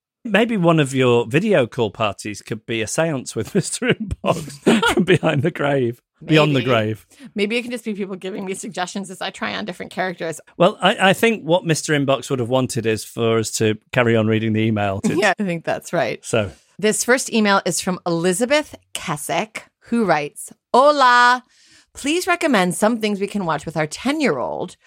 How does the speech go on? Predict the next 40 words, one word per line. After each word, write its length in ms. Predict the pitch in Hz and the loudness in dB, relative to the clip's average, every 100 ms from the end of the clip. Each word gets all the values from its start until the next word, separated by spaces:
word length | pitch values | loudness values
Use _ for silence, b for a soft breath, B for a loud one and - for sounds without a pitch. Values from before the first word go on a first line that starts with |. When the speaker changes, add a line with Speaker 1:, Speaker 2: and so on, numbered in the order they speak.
| B B - | B B 0
Speaker 2:
who 140 | 233 | 2
thinks 240 | 269 302 | 2 -2
being 280 | - 262 262 | 0 0 0
ten 400 | 240 196 170 165 - | 0 0 2 0 -2
means 300 | 170 160 - | -2 -2 -2
her 100 | 165 | 0
bedtime 640 | 156 180 170 180 156 151 | 2 2 0 -4 -4 -4
should 220 | - 151 - | -4 -6 -4
also 340 | 151 147 147 208 | -2 0 0 -2
be 120 | 226 | -2
ten 260 | 220 247 240 | 0 -2 0
P 160 | 262 | 2
M." 300 | 269 277 302 _ _ _ _ _ _ 143 | 2 0 -4 _ _ _ _ _ _ 2
Elizabeth, 760 | 143 139 131 180 233 - _ _ _ _ _ _ _ _ | 2 2 2 2 0 -12 _ _ _ _ _ _ _ _
I 40 | 147 | -2
have 100 | 151 | 0
many 260 | 139 160 | 0 -2
feelings 440 | 170 156 135 139 - | -2 -2 -2 -4 -6
on 180 | - | -8
this. 400 | - 156 175 - B B B B - | -6 -6 -6 -12 B B B B -2
I 100 | 160 | 0
know 120 | 156 | 2
I 100 | 156 | 2
come 140 | 165 214 | 2 0
across 300 | 202 180 - | 0 -4 -2
as, 60 | |
like, 120 | 160 160 | -4 0
a 40 | |
real 120 | 156 | -2
freewheeling 640 | 151 - 156 143 147 147 147 | -2 -4 -4 -2 -2 -2 -2
bitch, 360 | 143 156 - | -2 -2 -4
but 80 | 139 | -6
I'm 160 | 139 143 _ - | -6 -8 _ 2
very, 300 | 147 143 151 | 4 4 2
very 160 | 147 | 0
strict 320 | 147 - 143 | -2 -4 -6
about 300 | 151 143 - _ | -2 -2 -2 _
sleep 360 | - - 147 131 | -8 -4 -4 -2
and 160 | 147 | -2
bedtimes. 800 | 160 208 - 180 208 294 311 - | -4 -6 -4 0 0 -2 -6 -12